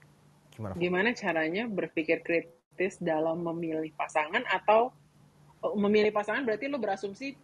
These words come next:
Speaker 2: ada opsi lebih dari satu ya? <laughs>
Speaker 1: Iya, boleh, boleh. Misalnya kan ada, taruhlah ada tiga orang ngedeketin kita,
Speaker 2: Ada
Speaker 1: wow,
Speaker 2: tiga
Speaker 1: atau
Speaker 2: orang
Speaker 1: tiga orang
Speaker 2: ngedeketin
Speaker 1: yang
Speaker 2: kita.
Speaker 1: kita deketin gitu ya. Ada tiga, tiga prospek bagus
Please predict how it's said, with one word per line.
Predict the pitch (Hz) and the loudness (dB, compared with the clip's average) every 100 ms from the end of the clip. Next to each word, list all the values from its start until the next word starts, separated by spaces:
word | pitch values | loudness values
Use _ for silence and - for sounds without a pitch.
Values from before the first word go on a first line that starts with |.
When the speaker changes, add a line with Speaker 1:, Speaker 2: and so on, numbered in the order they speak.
| - | -18
Speaker 2:
ada | - 190 196 | -8 -6 -4
opsi | 196 - 233 | -6 -8 -6
lebih | 220 202 | -4 -4
dari | 196 | -4
satu | 190 196 214 | -4 -4 -4
ya? | 175 - - 302 | -6 -6 -6 -6
<laughs> | 294 - 139 | -6 -4 2
Speaker 1:
Iya, | 127 | 4
boleh, | 110 139 | 6 4
boleh. | 98 104 | 4 0
Misalnya | 87 95 110 | -2 -4 -4
kan | 120 | -2
ada, | 131 120 123 - - | 2 4 2 0 -2
taruhlah | 135 151 165 | 6 10 10
ada | 139 | 8
tiga | 131 127 | 6 6
orang | 123 139 | 8 8
ngedeketin | 117 107 113 110 | 6 4 2 0
kita, | 110 110 | 0 2
Speaker 2:
Ada | 98 | 6
Speaker 1:
wow, | 226 233 | 6 8
Speaker 2:
tiga | 208 | 8
Speaker 1:
atau | 202 | 8
Speaker 2:
orang | - 214 | 6 6
Speaker 1:
tiga | 135 | 8
orang | 127 135 | 8 6
Speaker 2:
ngedeketin | 135 135 | 4 2
Speaker 1:
yang | 120 | 4
Speaker 2:
kita. | 143 | 4
Speaker 1:
kita | - | 4
deketin | 117 - - 135 120 | 4 2 4 4 4
gitu | 104 95 | 0 0
ya. | 90 - - - | 0 -2 -10 -10
Ada | 113 113 | -2 0
tiga, | - 117 123 - | 2 4 4 4
tiga | 131 113 117 - | -2 4 4 4
prospek | - 113 - 120 | 2 2 2 -2
bagus | 127 113 113 135 | 2 2 2 0